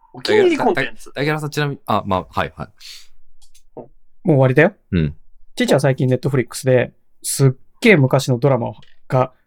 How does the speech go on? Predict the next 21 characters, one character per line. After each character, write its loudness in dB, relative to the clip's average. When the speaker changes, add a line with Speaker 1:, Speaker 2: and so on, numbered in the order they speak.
Speaker 3:
あ -2
の、 -4
再 0
配 0
信 -6
さ -4
れ -2
始 -6
め -4
た -8
の -8
を -6
見-、 -6
か -4
ら、 0
そ -8
れ -2
見 -2
て -6
ん -12
の。 -6